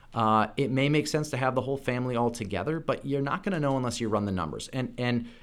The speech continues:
it's one of those things, it's, it's, it feels like a hassle, um, but take a couple of minutes. You only have to do it once a year. Run the numbers and look at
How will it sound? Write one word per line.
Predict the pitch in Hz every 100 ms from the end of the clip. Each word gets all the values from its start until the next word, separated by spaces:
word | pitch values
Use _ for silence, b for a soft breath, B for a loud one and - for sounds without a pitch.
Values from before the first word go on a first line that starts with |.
| -
it's | 127 127
one | 139
of | 160
those | 156 147
things, | - 139 135 131
it's, | 113 110 - - -
it's, | 107 107 - - -
it | 107 -
feels | 110 123
like | 147
a |
hassle, | 143 135 135 156 156 B B -
um, | 117 104 104 98 95 - -
but | 110
take | - 123 120
a |
couple | - 123 117
of | 113
minutes. | 113 110 120
You | -
only | 110 123
have | 123 123
to | 127
do | 117
it | 113
once | 98 110 113
a | 120
year. | 92 92 92 b b b -
Run | 110 135
the | 160
numbers | 123 104 107 107
and | 107 104 107
look | 120 120 -
at | 101 101